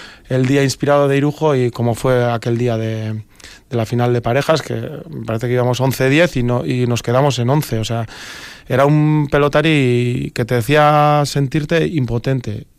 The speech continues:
Eh, es verdad también que a lo mejor tenía más días malos,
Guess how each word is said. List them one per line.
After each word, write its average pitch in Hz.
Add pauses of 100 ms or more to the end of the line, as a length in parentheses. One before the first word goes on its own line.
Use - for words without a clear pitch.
(100)
Eh, -
es 139
verdad 147
también 160
que 127
a -
lo 127
mejor 127
tenía 147
más 143
días 139
malos, 175